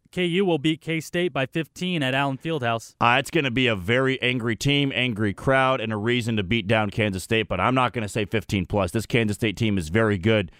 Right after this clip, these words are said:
Speaker 2: You get out with the win, I think that's good enough. So I'll go Fiction. Don't think K U dominates K-State by fifteen plus at Allen Fieldhouse.
Speaker 1: K-State will be a better, will be a three seed or better in March.
Speaker 2: I think three or four makes a lot of sense for this team. I don't think they're gonna bottom out. The only way that would happen, knock on wood,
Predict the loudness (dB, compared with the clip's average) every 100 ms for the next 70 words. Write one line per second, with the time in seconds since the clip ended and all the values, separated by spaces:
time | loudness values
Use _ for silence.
0 | _ -2 2 4 2 0 0 2 2 0
1 | -2 0 0 2 0 0 2 2 0 0
2 | 0 2 2 2 -2 -2 0 0 0 -2
3 | 2 4 4 2 0 -2 -2 -2 0 0
4 | 2 0 0 -4 -2 -2 0 -2 0 -2
5 | -2 -4 -8 -8 -14 -20 _ -4 -2 0
6 | 0 0 -2 0 0 2 0 0 -2 -2
7 | 2 0 -2 -8 -6 -4 -2 0 2 2
8 | 2 0 -2 -4 -4 -14 -2 4 4 4
9 | 0 0 -2 2 2 2 2 2 2 -2
10 | 0 2 2 0 -2 0 -2 0 0 2
11 | 2 0 -2 -2 0 0 2 2 2 2
12 | 0 2 0 2 2 2 2 0 0 -2
13 | 0 0 -2 -2 2 2 2